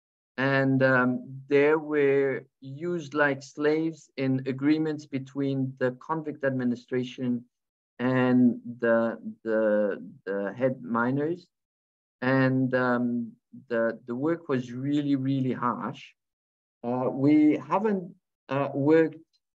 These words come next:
on, uh, um, convict, uh, barracks of,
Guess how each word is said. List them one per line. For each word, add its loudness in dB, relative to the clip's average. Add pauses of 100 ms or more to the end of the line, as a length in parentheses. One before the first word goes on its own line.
(380)
on, 0 (120)
uh, 0 (100)
um, 0 (420)
convict, -2 (500)
uh, 0
barracks 0 (400)
of, 2